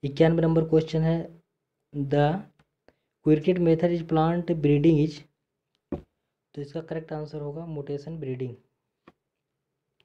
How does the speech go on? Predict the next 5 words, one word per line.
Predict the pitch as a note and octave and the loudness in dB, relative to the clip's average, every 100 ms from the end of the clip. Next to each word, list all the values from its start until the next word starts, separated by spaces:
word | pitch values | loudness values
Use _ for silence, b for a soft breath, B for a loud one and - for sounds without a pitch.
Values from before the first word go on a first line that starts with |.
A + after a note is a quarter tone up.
| _ _ _ _ _ _ _ _ _ _ _ _ _ _ _ - | _ _ _ _ _ _ _ _ _ _ _ _ _ _ _ -12
बानवे | C3 C#3 D3+ D#3 | -2 0 2 2
नंबर | D3 D3 | 2 0
क्वेश्चन | C#3+ C3+ - C3 | -2 -4 -2 -2
है, | D3+ - - _ - _ - _ _ _ _ _ _ _ _ _ _ _ _ D3 | -2 -6 -16 _ -20 _ -20 _ _ _ _ _ _ _ _ _ _ _ _ -8
is | C#3 | -8